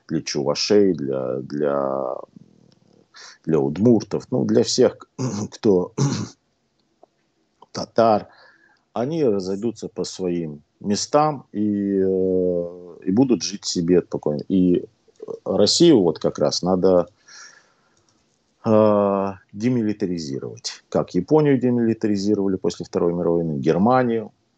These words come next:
э, лишить ее ядерного оружия, чтобы она не могла шантажировать мир этим больше никогда. И вообще демилитаризировать все вот этот весь металлолом. Ну,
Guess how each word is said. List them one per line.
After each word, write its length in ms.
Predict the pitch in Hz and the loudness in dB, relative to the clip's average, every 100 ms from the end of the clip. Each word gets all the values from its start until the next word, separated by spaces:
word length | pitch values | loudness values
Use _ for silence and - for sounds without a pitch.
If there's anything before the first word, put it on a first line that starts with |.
| - - | -20 -8
э, 280 | 85 80 76 | -6 -2 -2
лишить 400 | 85 95 147 139 | 0 0 0 0
ее 120 | 90 | 2
ядерного 580 | 85 90 85 80 78 85 | 4 2 2 -2 -2 0
оружия, 320 | 113 135 113 | 2 0 -2
чтобы 300 | 104 - 85 85 | -8 -6 -6 -4
она 60 | 82 | -4
не 60 | |
могла 400 | 80 80 85 76 - | -4 -2 -4 -4 -6
шантажировать 760 | - 78 76 71 80 71 69 | -6 -4 -4 -2 0 -2 -4
мир 240 | 78 67 67 | -4 0 0
этим 300 | 64 - 65 | -2 -6 -6
больше 380 | 76 82 - - | -2 -2 -2 -6
никогда. 600 | 92 104 107 117 117 - _ _ - _ _ _ - - | 0 2 4 4 2 -4 _ _ -20 _ _ _ -10 -8
И 200 | - 123 | 0 4
вообще 380 | 143 120 - 120 | 4 2 0 -4
демилитаризировать 680 | 107 104 95 95 101 87 71 | -2 -2 -2 -2 -2 -4 -6
все 200 | - 101 | 0 0
вот 180 | 90 92 | 2 0
этот 260 | 87 76 | -2 -2
весь 220 | 87 85 82 | -4 -4 -4
металлолом. 540 | 73 78 85 135 - | -2 2 2 2 0
Ну, 200 | 90 85 | -2 -6